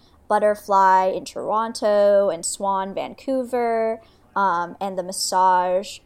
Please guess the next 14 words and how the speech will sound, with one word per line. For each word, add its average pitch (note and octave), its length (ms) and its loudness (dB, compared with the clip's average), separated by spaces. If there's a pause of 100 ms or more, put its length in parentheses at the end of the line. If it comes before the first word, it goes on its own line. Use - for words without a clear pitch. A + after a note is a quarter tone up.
(140)
um, F3 340 -2 (120)
Parlor F#3+ 600 -2
Outreach G3+ 460 -4
Pro-, A3+ 240 -2 (140)
Project, B3+ 720 -2 (400)
and, F#3+ 600 -4 (100)
um, D3+ 320 -4
other A3+ 240 -2
people A3+ 400 -6
who A3 100 -4
are G3 100 2
doing F#3+ 240 -8
this - 260 -8
work, G#3+ 480 -2